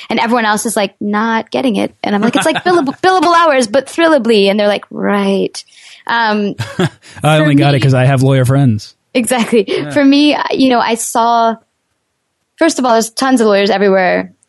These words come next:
Speaker 1: that have left to do something else, not necessarily because they were, you know, fundamentally disenchanted, but it is a set of skills that i-, inures you to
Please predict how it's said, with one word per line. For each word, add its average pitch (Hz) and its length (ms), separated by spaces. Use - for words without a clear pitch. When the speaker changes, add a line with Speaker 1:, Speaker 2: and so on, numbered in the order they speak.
Speaker 1:
that 202 340
have 185 280
left 190 480
to 214 60
do 196 100
something 180 340
else, 180 240
not 208 260
necessarily 208 540
because 196 260
they 185 120
were, 175 380
you 208 100
know, 180 120
fundamentally 185 600
disenchanted, 190 640
but 202 160
it 226 160
is 254 300
a 214 80
set 220 200
of 208 80
skills 202 480
that - 280
i-, - 120
inures 214 400
you 208 80
to - 220